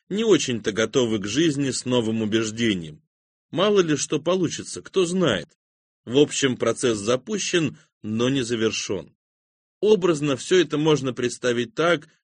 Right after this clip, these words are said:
что новая установка — это семечко, посаженное в основании большого дерева. Теперь это семечко должно взойти и стать деревом, которое вытеснит прежнего владельца места, то есть станет больше и пышнее его,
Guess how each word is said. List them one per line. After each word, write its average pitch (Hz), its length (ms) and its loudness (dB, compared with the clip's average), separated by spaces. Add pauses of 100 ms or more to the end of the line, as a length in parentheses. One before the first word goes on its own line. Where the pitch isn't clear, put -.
что - 220 -6
новая 160 340 4
установка — 156 760 -2
это 156 220 -4
семечко, 131 680 -4 (280)
посаженное 110 600 0
в 101 60 -2
основании 117 600 -2
большого 110 560 0
дерева. 104 520 -2 (520)
Теперь 131 380 2
это 117 160 -4
семечко 135 580 -2
должно 113 420 0
взойти 113 480 -2
и 123 200 -8
стать 127 340 -4
деревом, 104 560 -2 (220)
которое 98 360 -4
вытеснит 110 540 -4
прежнего 107 680 0 (200)
владельца 107 640 -2
места, 117 520 -4 (260)
то 143 120 2
есть 160 200 4
станет 117 360 -2
больше 151 500 0
и 117 160 -8
пышнее 120 640 -4
его, 90 340 -6